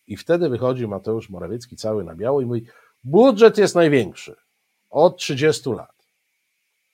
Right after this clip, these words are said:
No i na nieśmiałe pomiałkiwanie takiego jak ja, bo ja pamiętam, proszę państwa, czasy, kiedy budżet był liczony w, w prawdziwych s-, setkach,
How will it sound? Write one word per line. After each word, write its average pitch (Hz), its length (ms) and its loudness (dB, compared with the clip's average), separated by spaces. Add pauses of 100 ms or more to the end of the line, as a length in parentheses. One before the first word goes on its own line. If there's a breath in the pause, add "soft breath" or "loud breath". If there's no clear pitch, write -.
(760)
No 123 100 -2
i 151 200 -4
na 139 280 -4
nieśmiałe 160 640 -4
pomiałkiwanie 156 840 -8
takiego 143 380 -10
jak 143 220 -8
ja, 107 280 -8 (140)
bo - 80 -20
ja - 180 -12
pamiętam, 160 580 -8
proszę 143 280 -10
państwa, 127 420 -8
czasy, 110 360 -8
kiedy 127 420 -10 (440 soft breath)
budżet 113 480 -6
był 117 480 -6
liczony 101 760 -8 (100)
w, 90 360 -18
w - 60 -20
prawdziwych 156 920 -4
s-, - 600 -20
setkach, - 640 -12